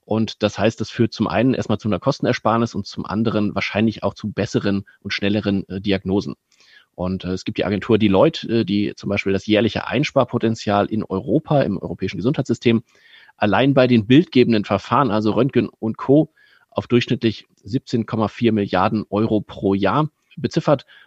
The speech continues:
Und zusätzlich sollen fast vierzigtausend Leben zusätzlich gerettet werden, weil eben bessere und schnellere Diagnosen gestellt werden können. Und ganz ähnliche Effekte, äh, kann man sich natürlich auch in ganz anderen Einsatzgebieten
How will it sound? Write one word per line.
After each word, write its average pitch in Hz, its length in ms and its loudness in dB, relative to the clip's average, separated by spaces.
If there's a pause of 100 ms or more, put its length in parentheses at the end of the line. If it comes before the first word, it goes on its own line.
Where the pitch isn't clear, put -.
Und 113 160 -6
zusätzlich 131 400 2
sollen 110 200 2
fast - 220 -8
vierzigtausend 110 640 -2
Leben 113 360 2
zusätzlich - 480 0
gerettet 107 460 -4
werden, 101 320 0
weil 90 160 0
eben 92 160 -4
bessere 107 460 -2
und - 160 -8
schnellere 107 380 -2
Diagnosen 101 460 -2
gestellt - 380 -6
werden - 180 -10
können. 160 240 -10
Und - 200 -10 (340)
ganz - 200 -6
ähnliche 127 360 2
Effekte, 107 480 0 (320)
äh, 104 140 -2
kann 110 140 -2
man 107 200 2
sich 107 100 -2
natürlich 113 300 0
auch 98 80 -6
in 110 80 0
ganz - 160 -2
anderen 123 480 2
Einsatzgebieten 110 920 0